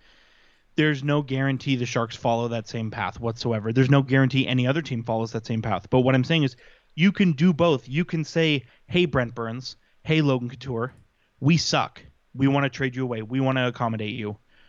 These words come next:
While also having Tomas Hertl,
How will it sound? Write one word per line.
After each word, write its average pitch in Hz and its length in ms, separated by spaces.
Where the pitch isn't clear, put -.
While 131 260
also 139 580
having 139 240
Tomas 131 360
Hertl, 131 380